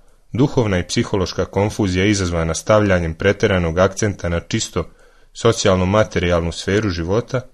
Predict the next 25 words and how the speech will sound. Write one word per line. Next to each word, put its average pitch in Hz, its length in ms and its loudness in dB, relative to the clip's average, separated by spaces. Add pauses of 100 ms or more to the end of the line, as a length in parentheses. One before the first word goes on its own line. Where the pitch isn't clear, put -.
(640)
kao 139 240 4
i 110 100 0
potreba 120 400 2
onih 117 240 0
koji 82 220 -2
su 82 180 -8
verujući, 120 680 2
ali 87 220 0
nedovoljno 104 520 0
upoznati 98 520 -2
sa - 160 -6
ustrojstvom 98 600 0
crkvenog 98 480 -4
života, 85 580 -2 (400)
za 90 180 0
definisanim 120 800 0 (500)
i - 200 -8
pojašnjenjem 107 760 0 (160)
značaja 110 600 0 (120)
i 92 100 -4
određenih 107 580 -2
osobenosti 101 760 -4
crkveno-liturgijskog 101 1200 -2
načina 95 420 -2
života. 82 440 -8